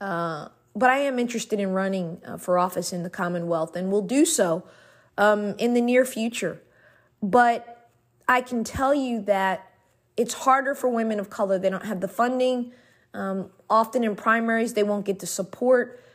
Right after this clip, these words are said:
You have to raise tens of millions of dollars to be a governor or a senator or a member of Congress. And so we need to do a better job, uh,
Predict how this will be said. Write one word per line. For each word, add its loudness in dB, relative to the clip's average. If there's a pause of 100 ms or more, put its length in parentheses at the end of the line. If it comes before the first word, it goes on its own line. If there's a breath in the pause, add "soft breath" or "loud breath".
(140 loud breath)
You -2
have 0
to -2
raise 0
tens -2
of 2
millions 0
of -2
dollars 4
to -8
be -2
a 2
governor 0
or -2
a -2
senator 0 (100)
or -8
a -8
member -2
of -4
Congress. -2 (720 soft breath)
And 0
so 2 (400 loud breath)
we 0
need 2
to -4
do 4
a 6
better 2
job, 2 (240)
uh, -14